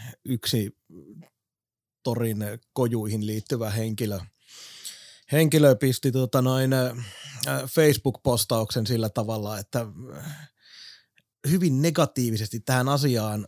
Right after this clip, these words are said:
suhtautui, niin Mikko, kun sullakin on sitä yrittäjätaustaa hyvin pitkälti, niin jos sä olet yrittäjä, joka myy jotain tuotetta, esimerkiksi jotain,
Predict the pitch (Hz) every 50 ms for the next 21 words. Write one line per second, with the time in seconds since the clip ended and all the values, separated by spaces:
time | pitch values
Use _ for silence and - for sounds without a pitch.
0 | - - - - 151 160 143 - - 117 107 104 - 117 110 113 110 113 113 117
1 | 143 143 - - 151 120 123 117 123 123 117 151 170 175 165 180 139 113 110 131
2 | 120 123 131 127 135 113 - - 113 104 104 - - 117 113 110 104 - - -
3 | 113 98 98 107 110 117 110 98 - 113 117 - - - 117 95 95 87 - 101
4 | 92 90 104 104 101 101 104 - - - - - - - - 120 - - 208 208
5 | 160 - - - - 160 156 151 123 101 - - - 90 82 78 73 113 - -
6 | 123 135 156 165 147 123 110 107 110 - - 95 90 101 92 - _ _ _ -
7 | - 147 143 131 113 - 90 - _ - 98 104 104 131 156 175 175 - 143 123
8 | - - 123 117 117 - - 117 110 110 107